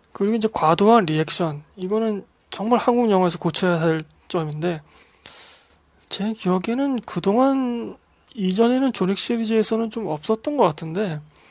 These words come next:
이번 삼 편에서는 뭐 총을 맞거나 아니면은 존윅과 몸싸움을 통해서 쓰러지거나 이럴 때 나자빠지는 그 배우들의 리액션이 좀 과도하지 않았나. <laughs> 주먹을 맞았을 때 나오는 그 리액션,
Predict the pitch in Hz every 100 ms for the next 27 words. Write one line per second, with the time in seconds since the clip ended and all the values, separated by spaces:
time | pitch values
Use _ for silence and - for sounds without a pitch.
0 | - - - - 190 226 - 240 247 233
1 | 214 226 233 226 208 - - - - -
2 | - _ 180 - 254 262 214 170 180 156
3 | 156 196 196 165 165 165 160 160 160 156
4 | 156 - 196 185 - 185 175 180 180 196
5 | 185 175 - 202 175 - 254 240 190 170
6 | 151 156 190 196 - 185 180 196 202 -
7 | - - - - - - - 170 202 196
8 | 220 185 160 156 - 214 190 - 190 208
9 | 214 214 190 202 202 214 190 165 175 220
10 | 220 - 226 220 233 240 233 214 _ _
11 | _ - - 247 240 - 156 175 180 202
12 | 151 151 147 - - - - - - -
13 | - - 208 220 214 160 160 185 - -
14 | 220 175 175 196 190 165 156 151 - 156